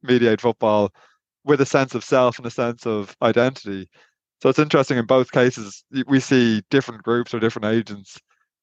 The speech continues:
trying to use the sort of leisure object that's continually in flux to add stability to something.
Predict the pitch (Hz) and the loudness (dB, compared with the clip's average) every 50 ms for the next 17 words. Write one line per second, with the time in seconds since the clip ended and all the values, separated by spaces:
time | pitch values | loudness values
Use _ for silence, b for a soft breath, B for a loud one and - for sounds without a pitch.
0 | _ _ - - - 139 143 147 147 143 135 - 131 123 123 123 127 127 123 113 | _ _ -6 0 2 4 4 4 2 0 0 -2 0 2 4 4 4 4 2 2
1 | 107 - - - _ 120 110 - 123 113 107 107 104 101 104 - _ _ _ _ | -2 -6 -14 -6 _ -4 0 2 2 2 4 2 0 0 -4 -10 _ _ _ _
2 | _ _ _ _ - - _ _ - - 131 143 147 143 139 139 127 123 127 123 | _ _ _ _ -20 -20 _ _ 0 2 4 4 4 4 4 4 4 4 4 2
3 | 120 123 120 - 131 120 - - - 143 123 - 143 131 127 120 117 117 113 110 | 2 0 0 0 -2 -4 -4 -4 -8 -8 -4 -2 -2 -2 -2 0 0 2 2 2
4 | 107 104 - - 120 117 117 110 - - - - - _ _ _ _ _ _ _ | 0 -2 -4 -2 -2 0 0 -2 -4 -10 -18 -20 -20 _ _ _ _ _ _ _
5 | _ _ _ _ - 113 98 113 117 120 - - - 107 - 117 120 135 123 143 | _ _ _ _ -2 2 2 4 2 2 0 -2 -4 -2 2 2 2 2 2 0
6 | 143 - 139 - 156 151 151 160 160 | -2 -4 -4 -6 -6 -6 -4 -8 -8